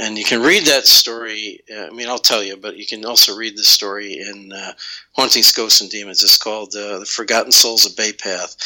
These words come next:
It's also my comic book, uh, that, that we did. I wrote the story, and, and Alex Cormack, a great illustrator, illustrated it for me. Um, so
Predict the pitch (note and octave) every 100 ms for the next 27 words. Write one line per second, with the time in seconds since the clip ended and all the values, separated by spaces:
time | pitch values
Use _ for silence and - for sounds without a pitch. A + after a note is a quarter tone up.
0 | - - - F#3+ D#3+ C3 A#2+ - A2 -
1 | E3 A#2+ - - _ _ _ - A2 G#2+
2 | G2+ - - G#2 F#2+ F2 G#2 E2 F2 F#2
3 | E2+ _ - - - - - B2 A#2+ -
4 | - A2+ G#2+ G#2 G2 F#2 _ - - -
5 | G2 F#2+ - G2+ F#2+ - - - G#2 G2+
6 | F#2+ F#2 - - F#2+ F#2+ - G#2 G2 G2+
7 | - - F#2+ F#2+ F#2 G2+ F#2+ - F#2+ F#2
8 | F#2+ - G2+ G2 G2 - - - - -
9 | - G#2+ A#2 A2 A2 G#2 - _ _ _
10 | _ _ _ _ - - - _ - -
11 | D3 C3+ B2+ B2+